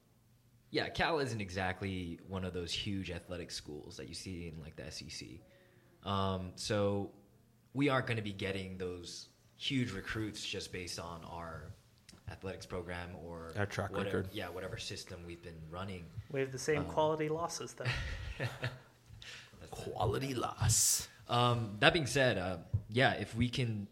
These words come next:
Speaker 1: if we can get recruits, um, based on the prestige of our academics,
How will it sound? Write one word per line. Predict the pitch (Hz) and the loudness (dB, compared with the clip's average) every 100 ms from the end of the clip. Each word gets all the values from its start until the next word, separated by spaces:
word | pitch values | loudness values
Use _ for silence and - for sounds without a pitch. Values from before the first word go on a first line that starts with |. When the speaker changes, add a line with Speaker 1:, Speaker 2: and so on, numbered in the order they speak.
| - - _ _ - | -14 -20 _ _ -6
Speaker 1:
if | 104 | 4
we | 156 | 4
can | 156 | 6
get | 131 104 | 4 4
recruits, | - 107 113 - - - - | 0 0 0 -2 -4 -6 -6
um, | 87 85 82 80 | -4 -4 -4 -4
based | 90 90 95 | -4 -2 -2
on | 90 85 | -4 -2
the | 85 82 82 - - - - - - | -4 -4 -6 -10 -20 -20 -20 -12 2
prestige | - - 110 | 2 4 -2
of | 95 | 0
our | 85 | -2
academics, | 82 101 82 92 101 - - | -2 -4 -4 -4 -6 -6 -10